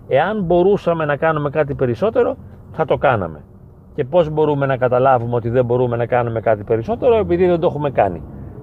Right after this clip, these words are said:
Εάν μπορούσαμε, θα κάναμε κάτι πιο πολύ. Ας μείνουμε, λοιπόν, ικανοποιημένοι με αυτό το λίγο που εμείς μπορούμε να πετύχουμε και να ζήσουμε και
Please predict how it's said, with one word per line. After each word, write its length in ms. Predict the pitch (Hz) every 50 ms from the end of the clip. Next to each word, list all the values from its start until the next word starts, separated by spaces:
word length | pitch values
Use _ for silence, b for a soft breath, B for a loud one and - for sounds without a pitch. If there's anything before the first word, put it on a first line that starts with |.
| B -
Εάν 300 | - 143 143 151 147 135
μπορούσαμε, 520 | 120 113 113 143 208 208 - 247 247 254
θα 120 | 175 170 147
κάναμε 320 | 135 139 156 165 160 147
κάτι 260 | 113 147 151 156 -
πιο 180 | - - 156 131
πολύ. 280 | 113 101 92 85 - - - B B B B B B B - -
Ας 300 | 143 143 139 - - - - - - - - - - - 131
μείνουμε, 380 | 135 165 202 220 214 208 190 190
λοιπόν, 380 | 170 160 151 170 175 170 165 - - - - -
ικανοποιημένοι 1200 | - 156 135 - 156 151 143 139 131 127 - 135 131 123 120 117 120 139 175 220 240 269 311 320 - - - - - -
με 140 | 143 151 160
αυτό 320 | 160 139 - - 185 185 165
το 180 | - 160 135
λίγο 500 | 120 117 123 135 156 160 151 170 202 202
που 200 | 190 - 151 151
εμείς 480 | 147 139 131 135 160 185 190 165 135 135
μπορούμε 440 | 131 127 131 131 143 139 127 123 120
να 120 | 120 110
πετύχουμε 480 | 117 117 104 - 135 110 117 117 113 107
και 140 | 95 113
να 140 | 110 107 104
ζήσουμε 500 | 95 101 156 175 165 - 247 - - - - B B B B B B B B B B B - -
και 300 | - 208 226 240 262